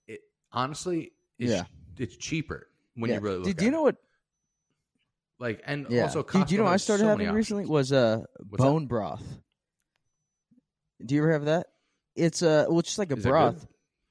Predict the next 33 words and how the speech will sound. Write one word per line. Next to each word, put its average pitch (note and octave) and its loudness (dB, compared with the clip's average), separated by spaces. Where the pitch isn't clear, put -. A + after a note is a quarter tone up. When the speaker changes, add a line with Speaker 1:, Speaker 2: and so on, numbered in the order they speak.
Speaker 2:
Yeah, D#3+ 2
but D3+ 0
it's, D#3 0
it's C#3+ 0
Speaker 1:
I - -4
give G#2+ -2
Speaker 2:
all F#3 6
Speaker 1:
it C3+ -4
to D3 0
my D#3+ 6
Speaker 2:
protein. A#2 0
Speaker 1:
dogs. E2+ -10
Speaker 2:
It's D#3 -2
like D3 4
for D#3+ 0
a C3+ 2
packet E3 2
of C3+ -6
bone D3 2
broth, B2 2
it's C3 -4
like B2+ -4
that A#2 0
Speaker 1:
Mm-hmm. C#3 -6
Speaker 2:
powdered C#3 2
bro-, C3 0
bone B2+ -2
broth A2 0
you G#2 -12
put - -4
in A#2 -4
a A2 -4
cup. B2+ 0